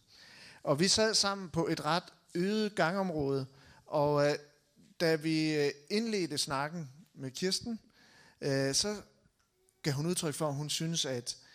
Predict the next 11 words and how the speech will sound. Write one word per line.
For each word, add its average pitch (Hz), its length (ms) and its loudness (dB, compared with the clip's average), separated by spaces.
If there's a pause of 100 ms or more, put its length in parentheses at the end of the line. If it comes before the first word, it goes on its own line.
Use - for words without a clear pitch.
(120)
hele 180 280 -2
hospitalet 139 920 -4
virkede 156 440 -6
lidt 135 160 -6
uhyggeligt, 147 600 -8
lidt 143 220 -8
spooky, 175 720 -2 (580)
som - 180 -4
hun 127 180 -6
kaldte 147 380 -6
det. 123 220 -10